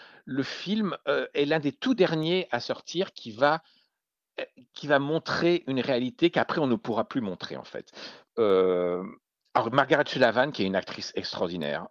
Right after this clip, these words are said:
euh, elle aussi un peu oubliée parce qu'elle a pas beaucoup joué, mais je pense que les cinéphiles la connaissent essentiellement par, euh, Ernst Lubitsch avec, euh, The Shop Around the Corner, où elle est, elle, elle forme un couple absolument génial avec, euh, James Stewart.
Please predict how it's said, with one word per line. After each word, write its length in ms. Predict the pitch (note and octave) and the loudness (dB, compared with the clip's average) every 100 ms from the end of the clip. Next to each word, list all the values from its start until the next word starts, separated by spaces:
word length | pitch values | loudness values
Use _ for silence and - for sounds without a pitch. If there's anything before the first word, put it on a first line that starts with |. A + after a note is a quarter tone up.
| - | -6
euh, 340 | C#2+ C2 A#1 A#1+ A1+ - - - _ _ | -4 -4 -6 -10 -14 -18 -20 -20 _ _
elle 160 | C#3+ E3 | 4 4
aussi 300 | - A#3 G3 | 2 0 0
un 80 | |
peu 160 | - D#3 | 0 0
oubliée 300 | C3 C3+ F#3 | 0 2 0
parce 120 | D3+ | 0
qu'elle 120 | B2 | 0
a 80 | G#2 | 0
pas 180 | - D3 | 2 0
beaucoup 260 | B2 - A#2+ | 0 -6 -6
joué, 320 | A#2 D#3 G3+ - - - - | 0 0 0 -6 -18 -10 -2
mais 80 | |
je 80 | A3+ | 0
pense 160 | - D3 | 2 0
que 80 | B2+ | 0
les 40 | |
cinéphiles 340 | - B2 - A#2+ | 0 0 2 0
la 80 | |
connaissent 340 | A2 A2+ A2 G#2+ | 2 2 0 -2
essentiellement 640 | G2+ G#2+ A2 G2+ G#2+ G2 _ _ | -6 -4 -2 0 0 -2 _ _
par, 200 | G#2+ F2 | -4 0
euh, 200 | F2+ E2 - | 0 2 4
Ernst 300 | A2+ G2 A2 | 4 4 -4
Lubitsch 480 | G#2 D#3 - - - | -4 -4 -6 -10 -4
avec, 340 | F#2 F#2+ - | -2 -2 -4
euh, 260 | F2 D#2+ D#2 - - - _ G#2+ | -2 -2 -4 -8 -20 -20 _ -4
The 80 | |
Shop 200 | G2+ C3+ A2 | 2 2 4
Around 260 | G2 F#2 | 4 2
the 80 | F#2 | -2
Corner, 420 | G#2 G#2 A#2+ G2+ | 2 4 4 4
où 120 | D#2 | 2
elle 120 | D#2 E2+ | -2 -2
est, 180 | D2+ | -4
elle, 180 | B1 C2 - - | -4 -6 -6 -4
elle 100 | F#2+ | -2
forme 220 | G2+ E2+ | -2 -4
un 60 | E2 | -6
couple 280 | - - | -10 -4
absolument 400 | F2+ - G2+ F#2 F2+ | -4 -4 -6 -8 -8
génial 400 | E2+ F#2+ G2 F#2 | -8 -4 -2 -2
avec, 300 | E2 E2 - | -2 -6 -8
euh, 80 | D2+ | -8
James 160 | F2 E2+ | -6 -6
Stewart. 320 | - G#2+ | -4 0